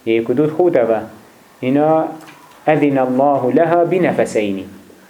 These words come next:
رب العالمین دو چه دانه؟ دو بین دانه. دو بین دانه جهنم کو بین آخو بین تو بد. بجد ايك زستانه و ايكش هاوينه. جا پیغمبر بجد صلى الله عليه وسلم بجد او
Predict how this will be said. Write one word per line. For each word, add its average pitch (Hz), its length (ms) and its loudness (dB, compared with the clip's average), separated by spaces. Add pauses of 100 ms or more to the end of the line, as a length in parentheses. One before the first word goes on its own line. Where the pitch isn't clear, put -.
(220)
رب 117 120 0
العالمین 143 300 0
دو 160 240 -2
چه 196 140 -2
دانه؟ 143 440 0 (640)
دو 135 80 0
بین 127 320 0
دانه. 98 260 -2 (1040)
دو 135 100 0
بین 143 260 2
دانه 151 540 2
جهنم 123 360 0
کو 127 120 -2
بین 120 200 2
آخو 117 180 -2
بین 113 200 -2
تو 104 100 -4
بد. 98 200 -2 (640)
بجد 123 240 -8
ايك 170 380 2 (760)
زستانه 160 720 0
و 139 120 -4
ايكش 135 360 -2
هاوينه. 101 460 0 (100)
جا 135 100 0
پیغمبر 147 400 2
بجد 147 240 0
صلى 131 160 -4
الله 123 340 -2
عليه 113 140 0
وسلم 113 440 -6
بجد 123 180 -10
او 170 340 2